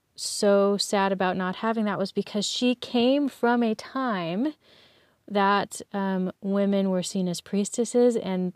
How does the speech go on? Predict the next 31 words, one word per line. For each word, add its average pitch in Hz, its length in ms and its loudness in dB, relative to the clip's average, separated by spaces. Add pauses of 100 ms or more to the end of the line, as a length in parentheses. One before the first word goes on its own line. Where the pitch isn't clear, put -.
(100)
that 196 400 2
time, 220 560 0 (180)
I 185 120 -4
was 180 120 -6
like, 175 160 -4
"Well, 165 120 -2
what 175 160 -2
time 202 220 -2
was 165 140 -6
that?" 214 360 2
And 180 140 -2
it 196 100 -2
was 165 140 -4
way 247 920 -2
back 233 340 -4
when. 214 340 0 (840)
We're 202 140 -6
talking, 220 420 -2
like, 190 340 -2 (880)
Mary 214 360 2
Magdalene, 214 1000 4 (180)
all 220 360 2
of 208 200 -6
that 214 320 0
type 190 400 -2 (560)
uh, 190 340 -2
or 185 220 -4 (140)
that 202 200 -2
time 214 260 -4
zone. 185 320 -10 (680)
So, 220 680 6